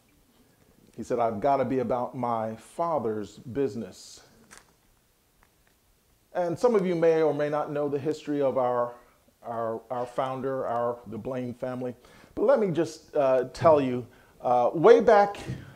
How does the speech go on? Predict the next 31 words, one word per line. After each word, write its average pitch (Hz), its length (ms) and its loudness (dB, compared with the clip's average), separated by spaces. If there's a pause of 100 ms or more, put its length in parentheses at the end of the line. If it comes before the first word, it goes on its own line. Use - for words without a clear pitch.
(140)
at 139 420 -2
just 175 220 -4
after 165 240 0
the 120 80 -8
turn 151 260 -4
of 139 60 -4
the 127 100 -6
century, 147 460 -6 (540)
uh, 113 260 -2
there 127 100 0
was 131 140 -2
a 135 40 -2
man, 135 380 -4
Nixon 156 500 -4
Blaine, 143 340 -2
who 127 100 -8
married, 131 480 -2 (260)
uh, 104 160 -8
Mamie 143 400 -6
Blaine, 139 520 -4
and 110 200 -8 (280)
together, 151 640 2 (260)
uh, 120 340 -2 (120)
in 131 120 -2
the 127 160 -2
early 156 300 4
nineteen 151 400 -4
hundreds, 147 500 -4
pre-World 143 800 0
War 135 260 0
One, 135 500 -4